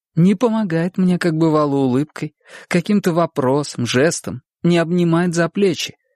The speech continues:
Отрешённо сосредоточенно стоит, прикрыв глаза. Ждёт. А я ведь не только не готовилась к исповеди, но даже не думала об этом,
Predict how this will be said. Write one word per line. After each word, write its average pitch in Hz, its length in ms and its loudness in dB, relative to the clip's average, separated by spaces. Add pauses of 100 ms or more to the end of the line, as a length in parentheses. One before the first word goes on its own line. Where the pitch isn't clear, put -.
(260)
Отрешённо 156 760 0
сосредоточенно 151 880 -2
стоит, 143 480 -2
прикрыв 123 440 -2
глаза. 117 500 -4 (640)
Ждёт. 107 540 -2 (1080)
А 151 120 0
я 160 120 4
ведь 160 160 0
не 180 140 4
только 208 460 -2
не 196 140 2
готовилась 180 640 0
к - 120 -4
исповеди, 92 560 -4 (100)
но 160 160 2
даже 156 300 0
не 170 140 2
думала 196 520 0
об 156 160 -2
этом, - 260 -4